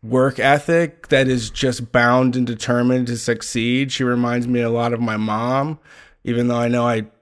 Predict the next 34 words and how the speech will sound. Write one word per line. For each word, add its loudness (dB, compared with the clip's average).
I 2
don't -2
mean 0
to -2
denigrate 0
my -2
mom 0
all 0
the -2
time. -2
There, -4
you -6
know, -6
her 0
passion 0
and -2
drive 0
and -2
the -4
way -2
she -6
stands -2
up -4
for 0
herself. 0
Like, -4
you 0
know, -4
Erica 2
is 0
somebody 2
that 0
I 0
don't -2